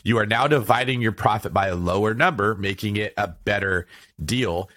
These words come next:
That's a much more powerful lever than if you can get the numerator to go up. I remember Jay Scott and I were having a conversation with, uh,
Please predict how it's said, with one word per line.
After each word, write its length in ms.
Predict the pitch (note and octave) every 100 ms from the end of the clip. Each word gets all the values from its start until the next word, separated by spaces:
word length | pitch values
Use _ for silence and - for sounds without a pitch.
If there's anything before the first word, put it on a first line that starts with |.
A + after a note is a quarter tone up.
| _
That's 420 | F#2 D3 D#3+ -
a 80 | G3
much 300 | D3 D#3+ D#3
more 220 | A#2+ D3 C3
powerful 520 | C#3 C#3 C3 - A2
lever 320 | A#2+ A#2 G#2
than 140 | G2 G2
if 160 | F#2+
you 100 | G2+
can 200 | E2+ G2
get 180 | F2+ F#2+
the 100 | F#2
numerator 480 | F2 F2+ F2+ F2 F2
to 60 | D#2+
go 220 | E2+ E2+
up. 160 | D#2 E2+
I 60 |
remember 240 | F#2 G2 F#2+
Jay 220 | D2+ A2
Scott 300 | - G#2+ G2
and 80 | F#2
I 120 | F#2
were 100 | F#2
having 220 | F#2+ F2+
a 60 | F2
conversation 760 | F#2 F2 E2+ G2+ F2+ - E2+
with, 260 | E2+ F2+ -
uh, 360 | F2 E2+ E2+